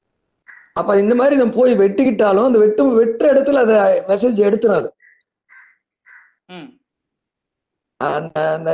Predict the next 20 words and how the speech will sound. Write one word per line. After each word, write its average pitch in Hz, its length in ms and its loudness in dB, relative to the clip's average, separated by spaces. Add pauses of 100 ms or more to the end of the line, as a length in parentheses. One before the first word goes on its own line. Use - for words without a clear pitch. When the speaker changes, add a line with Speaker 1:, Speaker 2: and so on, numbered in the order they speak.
(100)
Speaker 1:
லீ-, 190 280 -6
லீனியர்ல 233 500 2
வரும் 220 260 0
பொழுது 202 260 0
அது 220 200 0
லை-, 196 320 -2
லைட்டா 220 320 0
இருந்தா 247 200 0
இந்த 233 160 0
கண்-, 220 240 -2
இந்த 220 140 -4
circular 233 400 -2
மோஷனுக்குள்ள 220 400 -2
அது 170 100 0
வரும். 180 180 -2 (1300)
எந்த 190 260 0
அலையா 214 220 2
இருந்தாலும் 214 320 0
வெட்டிக்கு 190 300 -2
மோதும், 202 500 2